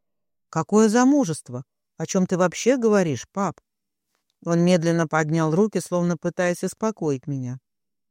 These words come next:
«Ты не слышала, о чем я говорил?» переспросил он, его голос оставался ровным.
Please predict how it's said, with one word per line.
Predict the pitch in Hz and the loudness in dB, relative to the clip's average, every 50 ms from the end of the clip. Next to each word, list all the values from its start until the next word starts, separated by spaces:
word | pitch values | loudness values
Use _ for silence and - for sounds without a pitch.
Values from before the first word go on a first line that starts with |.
| _ _ | _ _
«Ты | - 156 151 | -4 0 2
не | 160 160 | 2 2
слышала, | 151 - - 156 180 180 - - 170 160 160 | 2 0 -2 -2 -2 -2 -2 -2 -2 0 0
о | 156 | -2
чем | - - 175 170 170 | -2 -2 -2 -2 0
я | 160 147 147 | 0 0 -2
говорил?» | 135 131 135 123 131 131 131 139 165 220 294 - _ _ _ _ _ _ _ _ _ _ _ _ _ _ | -2 -4 -4 -4 -4 -4 -2 0 -2 -2 -2 -4 _ _ _ _ _ _ _ _ _ _ _ _ _ _
переспросил | - 202 202 208 196 - - - 196 202 202 - - - 185 180 175 - | 0 2 4 4 2 0 -2 -2 -2 -2 -2 -2 -2 -4 -4 -4 -4 -4
он, | 214 226 254 247 | -2 0 2 2
его | 226 185 165 175 170 | 2 2 0 0 -2
голос | 160 156 175 202 240 254 - - | -2 0 2 2 2 0 0 -4
оставался | - 185 - - 180 175 170 180 196 208 214 - - 233 226 | -8 -8 -6 -4 -4 -2 0 0 0 0 -2 -4 -4 -2 -2
ровным. | 220 196 165 135 135 135 123 135 127 | 0 0 0 0 -2 -4 -4 -6 -8